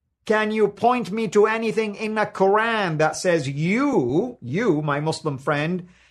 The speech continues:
is sure of entering into paradise, heaven? You have assurance of your salvation. Somehow you don't have to worry about what's gonna happen to you. How are you certain of that when Muhammad, your own prophet,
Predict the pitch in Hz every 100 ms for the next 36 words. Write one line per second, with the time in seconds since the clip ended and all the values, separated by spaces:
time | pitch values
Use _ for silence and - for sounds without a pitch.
0 | _ - 190 180 - - 214 220 185 156
1 | 185 202 - _ - 170 175 165 - 180
2 | 180 180 175 170 165 170 170 165 165 170
3 | 175 151 190 214 185 151 120 110 - _
4 | _ - 175 208 214 147 104 - _ _
5 | - 160 175 165 156 - 185 185 175 160
6 | 170 165 170 170 190 214 190 147 123 170
7 | 190 156 202 196 196 196 - _ 151 185
8 | 190 165 185 190 - 196 196 208 254 269
9 | 180 120 - _ _ 165 160 170 160 160
10 | - 156 147 156 151 135 135 131 110 -
11 | 233 285 226 254 269 240 254 247 - 254
12 | 262 220 160 165 139 147 143 160 - _
13 | _ - 170 190 190 180 - 214 233 220
14 | 175 175 185 208 214 - 214 220 208 -
15 | 190 196 180 147 127